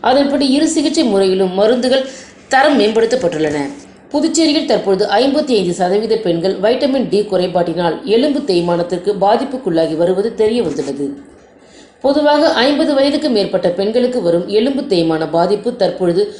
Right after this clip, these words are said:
முப்பது முதல் நாற்பது வயது பெண்களுக்கும் ஏற்பட்டுள்ளது. உணவு பழக்க வழக்க மாற்றத்தினால் எலும்பு தேய்மான பிரச்சனை ஏற்பட்டுள்ளது. அதற்கு வாரத்தில் ஒரு நாள் பிரண்டை துவையல் சாப்பிடுவது நல்லது. பெண்களுக்கான எலும்பு தேய்மான பிரச்சனை குறித்து புதுச்சேரியில் சத்யா நகர், வெண்ணிலா நகர், மூலக்குளம்,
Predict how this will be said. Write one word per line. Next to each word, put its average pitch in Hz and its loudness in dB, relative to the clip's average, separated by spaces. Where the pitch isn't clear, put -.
முப்பது 254 0
முதல் 208 0
நாற்பது 262 0
வயது 175 0
பெண்களுக்கும் 208 -2
ஏற்பட்டுள்ளது. 147 -4
உணவு 320 0
பழக்க 214 2
வழக்க 220 0
மாற்றத்தினால் 175 -2
எலும்பு 262 0
தேய்மான 170 0
பிரச்சனை 233 0
ஏற்பட்டுள்ளது. 147 -4
அதற்கு 269 0
வாரத்தில் 294 2
ஒரு 208 2
நாள் 247 0
பிரண்டை 277 2
துவையல் 180 0
சாப்பிடுவது 220 0
நல்லது. 147 -6
பெண்களுக்கான 302 2
எலும்பு 254 2
தேய்மான 180 0
பிரச்சனை 226 -2
குறித்து 175 -2
புதுச்சேரியில் 254 -2
சத்யா 269 0
நகர், 196 0
வெண்ணிலா 254 2
நகர், 190 0
மூலக்குளம், 208 2